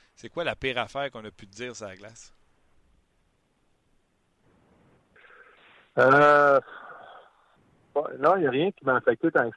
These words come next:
Speaker 2: ça. Euh, mais, mais honnêt-, je vais t'avouer, j'aime pas, euh, je l'ai vu cette séquence-là, puis j'aime pas vraiment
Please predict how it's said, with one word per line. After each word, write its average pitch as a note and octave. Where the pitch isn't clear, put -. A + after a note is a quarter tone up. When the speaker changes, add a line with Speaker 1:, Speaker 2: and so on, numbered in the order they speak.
Speaker 2:
ça. F3
Euh, A#2+
mais, A#2+
mais B2+
honnêt-, C3+
je B2+
vais B2
t'avouer, D3+
j'aime C3
pas, G3
euh, B2
je B2+
l'ai C3
vu -
cette C3
séquence-là, B2
puis -
j'aime A2+
pas D3+
vraiment B2+